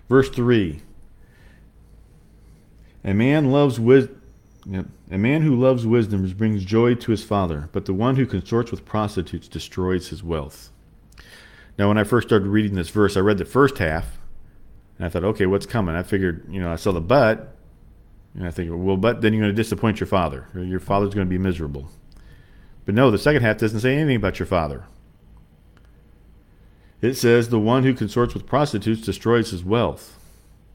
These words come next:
And the first thing I thought of is, like, Jesus preached this.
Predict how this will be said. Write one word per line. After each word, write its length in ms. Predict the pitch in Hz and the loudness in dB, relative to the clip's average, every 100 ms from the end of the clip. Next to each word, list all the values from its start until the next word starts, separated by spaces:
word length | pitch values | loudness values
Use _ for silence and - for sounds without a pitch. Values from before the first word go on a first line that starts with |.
| - - _ - - - - - | -20 -20 _ -20 -20 -20 -20 -14
And 120 | 90 95 | -6 -4
the 60 | |
first 240 | 92 120 123 | 0 0 2
thing 120 | 113 | 0
I 60 | |
thought 240 | 95 117 117 | 0 2 2
of 140 | 98 | 2
is, 140 | 92 87 | 0 -4
like, 160 | 82 | -8
Jesus 380 | 98 117 131 107 | -2 0 0 -4
preached 360 | - 123 - - | -2 -4 -4 -6
this. 400 | 76 - - | -8 -8 -16